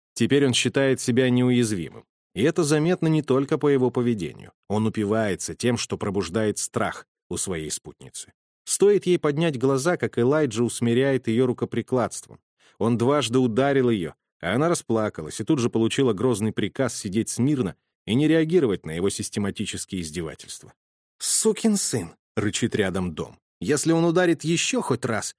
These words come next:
я его прикончу нахрен!» «Спокойно», — отрезаю я и смотрю на напряжённого Дома, который сжимает пальцы от желания наброситься на Элайджу.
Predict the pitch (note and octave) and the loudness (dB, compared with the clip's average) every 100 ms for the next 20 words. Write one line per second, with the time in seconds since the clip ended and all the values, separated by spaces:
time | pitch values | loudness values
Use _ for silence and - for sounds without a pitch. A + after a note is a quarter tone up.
0 | _ _ F#2+ B2+ F#3 F#3 G3+ G#3 - C#3 | _ _ -6 0 2 2 2 0 2 2
1 | G2 A2 A2 G#2 - G2+ - _ _ _ | 0 0 0 -2 -4 -12 -14 _ _ _
2 | _ _ - - F#2 A2+ - A2 G2+ G2 | _ _ -14 -6 -2 -2 2 2 2 -2
3 | - _ _ E2 - G2+ F#2+ F#2+ F#2 F#2 | -6 _ _ -10 -4 0 0 2 0 0
4 | B2 - _ - A#2 B2+ A#2+ C#3 C3 A#2+ | -2 -6 _ -6 0 0 2 2 2 2
5 | A2+ G#2 F2+ B2+ A#2+ A2+ A2+ A2+ G2 D2+ | 0 -2 0 2 2 2 0 2 0 0
6 | - A#2 G#2+ F2+ F2+ A2+ A2+ G#2 - C3+ | -6 -2 -2 -2 0 0 0 -2 0 0
7 | B2 - F#2 D#2+ G2 B2 A#2 G#2+ G#2 F2+ | 0 -2 -4 -2 0 2 2 0 -2 -2
8 | G2 - G2+ G2+ F#2+ F#2+ F2+ D2+ - - | -2 -2 -6 -6 -4 -4 -4 -8 -14 -20